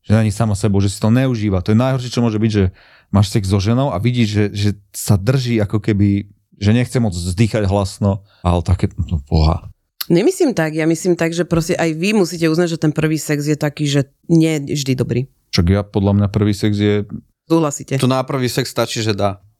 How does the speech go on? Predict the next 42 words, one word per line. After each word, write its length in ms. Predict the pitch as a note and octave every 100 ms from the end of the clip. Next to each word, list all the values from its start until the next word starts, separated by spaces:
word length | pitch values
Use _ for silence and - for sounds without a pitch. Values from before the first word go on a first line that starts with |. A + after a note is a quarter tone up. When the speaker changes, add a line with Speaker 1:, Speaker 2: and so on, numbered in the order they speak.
| _ _ _
Speaker 3:
A 80 |
potom 240 | - C3+ -
Speaker 2:
No. 60 |
Speaker 3:
sa 160 | G#2 G#2
ďalej 280 | G2+ G#2 G2
Speaker 2:
<laughs> 0 |
Speaker 3:
rieši. 240 | F#2+ - -
<laughs> 40 | G#2 G#2 G#2 - - - A#5 A#5 F#5+ - A3 - F#3
To 140 | D#3+
je 80 | D3+
ako, 380 | D3 D3 F4+ - F4 C#4 D#4 - - C#4
o 100 | F3+
tomto 300 | F#3 D3+ E3
sa 120 | D#3
nemusíme 420 | D3+ D#3 D#3 D3+
ani 160 | C#3 C3
baviť, 260 | B2 C3
podľa 280 | A#2 A2 G#2+
mňa. 120 | G#2 G#2+
Speaker 1:
Prv-, 240 | D3+ D#3+
prvý 240 | - E3 E3
sex 200 | C#3+ D#3
je 100 | C3+
taký, 300 | A2+ C3+ -
že 80 | D3
len, 200 | B2+ D#3
len 220 | - C3 C3+
úplne, 340 | D3+ D#3+ F3 C#3+
že 140 | A#2+
si 140 | A#2+ A#2+
taký 280 | B2 -
sumár 480 | A#2+ - - C#3 A2+
spraví, 420 | G#2 - A2 A#2+
že, 320 | A#2+ G2+ G2 F#2+
že 160 | F#2 G2
dobre, 300 | G2 F#2+ F2+
že 180 | E2 E2+ - _
bude 440 | - F#2 G#2 F#2 F2+
niečo 340 | F#2+ F#2 -
z 80 | -
toho, 240 | G#2+ A#2+
alebo 400 | G2+ G2+ G2+ G2